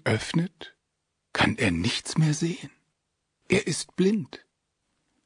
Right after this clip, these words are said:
Deshalb nehmen ihn seine Begleiter an die Hand und führen ihn nach Damaskus.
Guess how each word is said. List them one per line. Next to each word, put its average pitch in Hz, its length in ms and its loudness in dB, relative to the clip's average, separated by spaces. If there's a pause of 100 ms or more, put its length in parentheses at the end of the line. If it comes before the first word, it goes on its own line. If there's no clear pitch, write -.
(460)
Deshalb 156 320 2
nehmen 156 380 6
ihn 165 200 4
seine 135 320 4
Begleiter 127 680 2
an 135 140 2
die 143 180 -4
Hand 73 480 -4 (460)
und - 180 -2
führen 107 580 4
ihn 78 240 0
nach 78 200 -2
Damaskus. - 840 -4